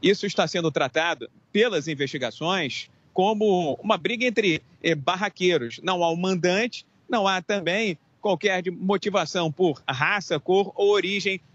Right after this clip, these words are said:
para esse bárbaro e cruel crime envolvendo um africano de vinte e quatro anos de idade. Em paralelo, viu, Paulo?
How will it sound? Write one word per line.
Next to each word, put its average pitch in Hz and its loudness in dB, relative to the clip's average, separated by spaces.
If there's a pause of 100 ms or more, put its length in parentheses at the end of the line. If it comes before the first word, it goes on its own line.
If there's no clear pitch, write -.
para 180 0
esse 180 -2 (140)
bárbaro 180 -2 (300)
e 180 -2
cruel 180 0
crime 175 -2 (240)
envolvendo 170 0
um 170 2
africano 175 -2
de 165 4
vinte 160 0
e 175 2
quatro 165 0
anos 175 0
de 175 2
idade. 135 0
Em 226 -4
paralelo, 196 -2
viu, 185 -2
Paulo? 147 -4